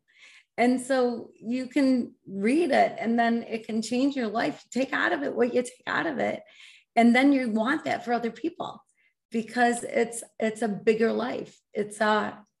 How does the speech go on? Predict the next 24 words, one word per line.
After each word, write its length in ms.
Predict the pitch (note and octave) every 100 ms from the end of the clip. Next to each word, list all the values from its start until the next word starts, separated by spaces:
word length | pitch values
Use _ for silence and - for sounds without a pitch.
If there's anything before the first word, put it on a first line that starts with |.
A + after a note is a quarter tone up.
| _
it's 520 | F#3 G3 - - - _
an 200 | G#3 G#3+
amazing 920 | G#3+ A3 A3+ A#3+ F#3+ A#3+ A3+ A3 - -
place 380 | _ G#3+ A3 -
to 60 | A3
be, 540 | F3 G3+ A#3+ A#3+ G#3 -
just 240 | - -
to 80 | G#3+
be, 460 | G3+ G#3 G3 F#3+ _ _ _ _ _ -
um, 440 | G3 F#3+ F#3+ F#3+ F3+
living 440 | G3 G3+ G#3+ F#3
love. 340 | G3 B3+ F3+ -
It 140 | A3+
is, 260 | B3+ C4+ A#3 - - _ _ _ _ -
if 160 | G#3+
I 120 | A3+
needed 540 | B3 G#3+ A3 B3+ C4+ -
to 80 | C#4+
wrap 300 | B3+ B3 B3
it 80 | G#3+
up 240 | - -
in 220 | A3+ G3+
one 400 | G3+ G3+ G#3 A#3+
word, 400 | G3+ D#3 A3 D4